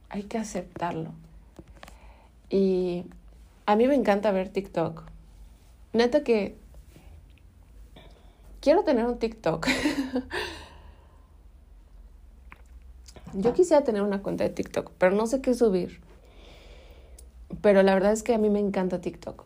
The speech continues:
Porque yo siento que mis guías espirituales me hablan mediante TikTok. O sea, neta, yo sé que eso suena una mamada, güey, pero yo creo que nuestros guías espirituales nos hablan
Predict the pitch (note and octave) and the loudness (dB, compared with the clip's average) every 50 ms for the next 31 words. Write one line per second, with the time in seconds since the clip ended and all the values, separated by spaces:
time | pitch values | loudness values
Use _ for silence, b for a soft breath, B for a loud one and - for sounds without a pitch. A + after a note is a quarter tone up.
0 | - - - - - - G#3 F#3 - G#3+ G#3 A#3 B3 B3+ C4 C4 B3+ C#4+ C#4 C#4 | -20 -20 -20 -6 -2 0 0 0 0 2 4 4 4 6 4 2 2 2 2 2
1 | A#3+ G#3+ G3 F3+ E3 - E3+ F#3+ G3 G3+ A3 G#3+ - - E3 D#3+ D#3+ D#3+ F3+ F3 | 2 4 2 2 0 0 0 0 2 0 0 -2 -2 -2 -4 -4 -2 -4 -4 -4
2 | F#3+ G3+ G#3 G3 F3+ F3 F3 E3+ F#3 F#3 F#3+ F#3 F3 F3 D#3+ D#3+ E3 E3+ E3+ - | -2 -2 -2 -2 -2 -2 -2 -4 -2 -2 -2 -2 -2 -2 -4 -4 -6 -6 -6 -6
3 | F3 E3 - - - - - G3+ G#3+ A3 A3 A3 - - - - A3 A#3+ C4 C4 | -6 -6 -6 -8 -8 -6 -2 2 4 6 6 4 2 -2 -2 2 4 4 4 6
4 | D4 D4 C4+ - - G#3+ G#3+ A3 A3+ A3 A3+ A#3 G#3+ G#3 G#3 G3+ G3+ F3+ F3+ F#3 | 4 4 4 2 2 2 4 4 4 2 2 0 0 0 0 -2 -2 -2 -2 -2
5 | F3+ F3+ E3+ E3 D#3 D3 D3+ D3+ - - - - - - - - - - - - | -2 -4 -4 -4 -4 -6 -6 -6 -8 -8 -10 -12 -14 -6 0 2 2 2 2 -2
6 | B B B B B B B B B B B B - - - - - - - - | B B B B B B B B B B B B -20 -20 -18 -18 -20 -20 -20 -20
7 | - - - - - - - - - - - - - - - - - - - - | -20 -20 -20 -20 -20 -20 -20 -20 -20 -20 -20 -20 -20 -20 -20 -20 -20 -20 -20 -20
8 | - - - - - - - - - - - - - G3 B3+ D#4 D4+ E4 E4 E4 | -20 -20 -20 -20 -20 -20 -20 -20 -20 -20 -20 -6 2 4 4 6 6 6 6 6
9 | F4 E4+ D#4 C4+ C4 G3+ F#3+ F#3 F#3 F#3+ G3 A3 A3+ A3+ - - F3 E3 E3+ - | 6 6 6 6 4 2 2 4 4 4 4 4 2 2 2 2 2 2 2 0
10 | F3 F3 F#3 F#3+ G3+ F3+ E3+ F3 F#3 F3+ F3+ F3+ F#3 G3 - - | 0 2 2 2 2 0 0 0 0 0 0 0 0 -2 -4 -6